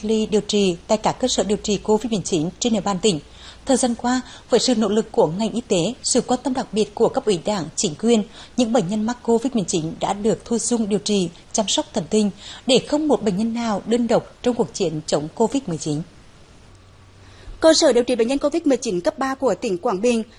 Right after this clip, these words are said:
Speaker 2: được đặt tại Bệnh viện Hữu nghị Việt Nam Cuba, thành phố Đồng Hới. Đây là nơi cách ly điều trị cho các bệnh nhân covid mười chín có triệu chứng mức độ nặng. Trước đó, vào cuối tháng bảy năm hai không hai mốt, bệnh viện đã thành lập đơn nguyên cách ly điều trị bệnh nhân covid mười chín.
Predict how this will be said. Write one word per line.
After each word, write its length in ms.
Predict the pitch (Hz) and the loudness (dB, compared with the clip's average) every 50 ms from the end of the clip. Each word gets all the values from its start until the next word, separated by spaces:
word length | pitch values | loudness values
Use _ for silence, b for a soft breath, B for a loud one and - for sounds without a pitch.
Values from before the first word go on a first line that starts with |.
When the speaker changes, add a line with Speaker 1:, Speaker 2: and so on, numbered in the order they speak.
| b b b b | b b b b
Speaker 2:
được 140 | - 277 277 | -2 0 2
đặt 120 | 277 269 269 | 2 2 2
tại 100 | 269 247 | 0 0
Bệnh 120 | 240 240 | 0 0
viện 120 | 233 247 226 | 0 0 -2
Hữu 120 | 214 269 | 0 0
nghị 120 | 302 294 254 | 0 0 0
Việt 180 | 220 208 - | -2 -2 -2
Nam 120 | 262 269 277 | -4 -6 -4
Cuba, 260 | - 254 262 254 254 | -4 -4 -4 -4 -4
thành 160 | 254 254 214 | -4 -6 -6
phố 100 | - 220 | -4 -2
Đồng 140 | 208 196 190 | -2 -2 -2
Hới. 320 | 196 202 196 196 226 349 - b b b b b b b b b | -2 0 0 2 0 0 -4 b b b b b b b b b
Đây 120 | 285 302 | 2 2
là 100 | 294 262 | 2 2
nơi 140 | 226 254 277 | 2 0 0
cách 180 | - 330 320 294 | 0 -2 -2 -2
ly 100 | 285 277 | -2 -2
điều 160 | 254 254 220 | 0 0 -2
trị 200 | - - 240 233 | 0 -2 -2 -2
cho 100 | 285 294 | -2 -2
các 220 | - 240 170 - | -2 -2 -2 -2
bệnh 160 | 220 233 214 | -4 -4 -4
nhân 120 | 226 262 269 | -4 -4 -4
covid 260 | - 269 285 339 320 | -4 -4 -2 -2 0
mười 100 | 262 233 | -2 -2
chín 320 | - - 214 196 190 233 - - | -2 -2 -2 -2 -2 -4 -6 -4
có 160 | - 240 185 180 | -2 -2 -2 0
triệu 80 | - 202 | 0 -2
chứng 340 | 202 - - 208 180 165 190 | -2 -2 -2 -2 -2 -2 -2
mức 140 | 320 - - | -6 -4 -2
độ 120 | 262 240 | -2 -2
nặng. 280 | 208 220 214 208 202 185 - b b b b b b b b b b b b | -2 0 0 0 0 -2 -4 b b b b b b b b b b b b
Trước 180 | - 247 226 233 | 0 0 2 4
đó, 120 | 269 269 | 4 4
vào 120 | - 254 254 | 4 2 2
cuối 200 | - 240 190 180 | 2 2 2 2
tháng 220 | - 240 190 196 | 0 -2 -2 0
bảy 240 | 240 240 214 170 156 - | 2 2 2 2 0 -2
năm 140 | - 262 262 | -4 -4 -4
hai 100 | 262 262 | -4 -4
không 140 | 254 262 254 | -4 -6 -6
hai 100 | 247 240 | -6 -4
mốt, 260 | 226 240 262 311 349 B B B B B B | -2 2 2 2 2 B B B B B B
bệnh 180 | 254 262 247 | 0 0 0
viện 280 | 233 254 247 226 226 220 | 0 2 2 2 2 2
đã 180 | 226 226 269 311 | 0 0 0 0
thành 260 | - 311 262 240 233 | 0 -2 -2 0 0
lập 240 | 233 214 - - 254 | 0 0 -2 -2 0
đơn 260 | 269 277 277 262 262 | 0 0 2 2 2
nguyên 180 | 277 277 277 | 2 2 2
cách 220 | 269 330 339 339 277 | 2 0 -2 -2 0
ly 200 | 269 262 269 254 254 B B B | 2 2 2 2 -2 B B B
điều 100 | 262 254 | -2 0
trị 120 | 262 247 | 2 2
bệnh 140 | 233 233 220 | 2 2 2
nhân 100 | 247 285 | 2 0
covid 280 | - 294 - 330 330 294 | 0 0 0 0 2 2
mười 100 | 240 - | 0 0
chín. 300 | - 214 202 185 208 | 2 2 2 2 2